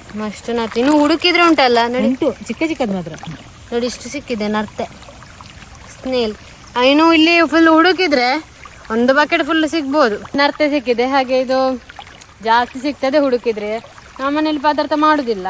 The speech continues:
Speaker 1: ಅದಕ್ಕೆ ನಾವು ಅಷ್ಟು ಹುಡುಕುದಿಲ್ಲ. ಇಲ್ಲಿ ಸುಮಾರು ಹುಡುಕ್ತಾ ಹೋಗಿ ಆಯ್ತು ತುಂಬ ಮಂದಿ.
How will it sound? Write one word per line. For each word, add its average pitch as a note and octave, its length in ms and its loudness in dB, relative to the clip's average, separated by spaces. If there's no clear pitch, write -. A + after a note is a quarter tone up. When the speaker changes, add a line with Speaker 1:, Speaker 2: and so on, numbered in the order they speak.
Speaker 1:
ಅದಕ್ಕೆ G#3+ 240 -10
ನಾವು A#3 220 -6
ಅಷ್ಟು A#3 220 -10
ಹುಡುಕುದಿಲ್ಲ. B3 400 -6
ಇಲ್ಲಿ A3+ 240 -8
ಸುಮಾರು B3+ 380 -6
ಹುಡುಕ್ತಾ C4+ 380 -4
ಹೋಗಿ B3+ 220 -2
ಆಯ್ತು B3 400 -4
ತುಂಬ G#3+ 140 -6
ಮಂದಿ. F#3+ 220 -10